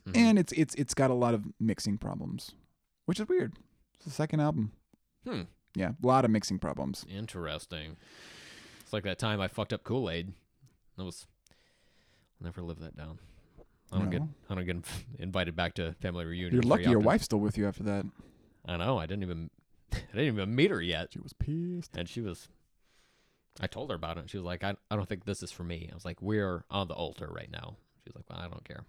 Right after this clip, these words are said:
Speaker 2: Yeah, I was your best man, and I was trying to get her to
Speaker 1: <laughs> Yeah, I
Speaker 2: fucking
Speaker 1: know.
Speaker 2: dump your ass.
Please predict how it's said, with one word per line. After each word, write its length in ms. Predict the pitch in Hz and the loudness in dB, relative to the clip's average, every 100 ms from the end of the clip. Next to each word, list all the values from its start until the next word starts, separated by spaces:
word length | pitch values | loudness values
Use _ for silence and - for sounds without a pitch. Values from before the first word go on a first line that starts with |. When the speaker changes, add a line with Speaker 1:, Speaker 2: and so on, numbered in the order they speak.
| _ | _
Speaker 2:
Yeah, 180 | 107 87 | 2 4
I 40 | |
was 120 | 117 127 | 6 6
your 60 | 113 | 6
best 220 | 104 - | 4 4
man, 260 | 107 127 104 | 6 6 6
and 80 | 101 | 4
I 60 | |
was 80 | 117 | 4
trying 160 | - 98 | 6 4
to 40 | |
get 140 | 104 104 | 4 2
her 100 | - | 0
to 400 | - - - 131 | -6 -10 -4 2
Speaker 1:
<laughs> 0 | |
Yeah, 80 | 214 | 4
I 20 | - | 6
Speaker 2:
fucking 180 | 180 131 | 8 8
Speaker 1:
know. 100 | - | 8
Speaker 2:
dump 260 | 135 160 | 10 10
your 200 | - 101 | 8 6
ass. 440 | 107 120 - - | 6 6 4 4